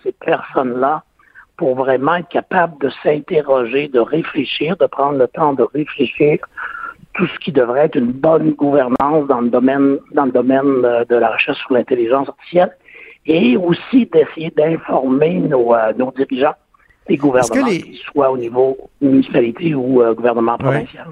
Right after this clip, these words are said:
Speaker 2: Est-ce qu'il n'aurait pas été mieux d'avoir uniquement des gens qui n'ont pas de lien avec, euh, avec les grandes entreprises, étant donné qu'ils
Speaker 1: Ben
Speaker 2: ils sont pris comme, euh, dans un, j-, j'allais dire conflit d'intérêts, c'est peut-être un peu fort, mais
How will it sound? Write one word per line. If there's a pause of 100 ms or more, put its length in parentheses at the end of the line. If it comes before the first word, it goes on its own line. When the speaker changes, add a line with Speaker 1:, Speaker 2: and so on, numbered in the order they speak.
(420)
Speaker 2:
Est-ce
qu'il
n'aurait
pas
été
mieux
d'avoir
uniquement
des
gens
qui
n'ont
pas
de
lien
avec,
euh, (240)
avec
les
grandes
entreprises, (300)
étant
donné
qu'ils
Speaker 1:
Ben
Speaker 2:
ils
sont
pris
comme,
euh,
dans
un,
j-, (300)
j'allais
dire
conflit
d'intérêts,
c'est
peut-être
un
peu
fort,
mais